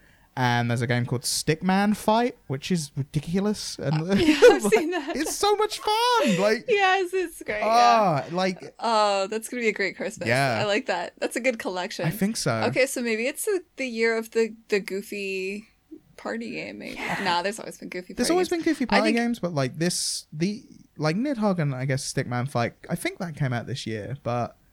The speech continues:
Speaker 1: Gang Beasts
Speaker 2: Hmm.
Speaker 1: is, it's, it's like, I remember the first time I saw Gang Beasts was two years ago working at a video game convention with a friend of mine. We were hosting a stage,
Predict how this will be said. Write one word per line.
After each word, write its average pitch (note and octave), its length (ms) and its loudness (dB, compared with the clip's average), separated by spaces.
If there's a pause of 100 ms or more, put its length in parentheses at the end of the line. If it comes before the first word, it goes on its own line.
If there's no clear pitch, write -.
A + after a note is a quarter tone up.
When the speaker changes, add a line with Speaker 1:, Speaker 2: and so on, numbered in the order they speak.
(960)
Speaker 1:
Gang F#3+ 280 0
Beasts G#3+ 240 -2
Speaker 2:
Hmm. G3+ 60 2
Speaker 1:
is, F#3 380 -4
it's, - 380 -6 (500)
it's - 320 -4
like, A3+ 260 -8
I G3 120 0
remember A3 260 2
the G3+ 60 0
first A3+ 380 -2
time A3+ 160 2
I G#3+ 40 2
saw G3 220 0
Gang F3+ 300 2
Beasts A#2+ 560 -4 (640)
was - 120 -8
two A3+ 300 2
years G3 340 4
ago A#2 300 0
working B2 640 -2
at C3+ 180 -2
a B2 40 -6
video B2 320 2
game G#2+ 400 0
convention G#2+ 840 -2
with G2+ 160 -4
a B2 40 -4
friend A2 340 0
of G#2+ 60 0
mine. G2+ 220 0
We G#2 100 0
were G2+ 100 0
hosting G#2+ 360 0
a - 40 -2
stage, - 560 -6